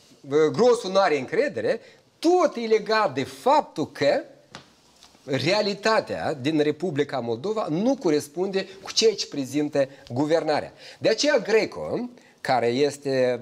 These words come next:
din par-, din ea face parte statele care luptă împotriva, e, corupției, spune felul următor,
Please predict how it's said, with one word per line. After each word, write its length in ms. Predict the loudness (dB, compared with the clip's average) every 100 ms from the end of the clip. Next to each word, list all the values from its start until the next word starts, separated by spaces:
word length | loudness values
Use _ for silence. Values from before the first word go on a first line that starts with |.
| -6
din 140 | -6
par-, 240 | 0 0 2
din 200 | 0 2
ea 100 | 2
face 260 | 0 -4
parte 420 | 0 0 2 -2 -4
statele 720 | -6 0 0 0 -2 -2 -4 -12 -16
care 460 | -2 0 2 2 0
luptă 260 | -2 -2 -6
împotriva, 680 | -6 -6 -4 0 0 -2 -4
e, 100 | -6
corupției, 680 | -2 -4 -4 -6 -2 -2 -2 -12 -20 -20 -20 -20 _
spune 380 | -6 -2 0 2
felul 260 | 2 2
următor, 440 | 2 2 2 0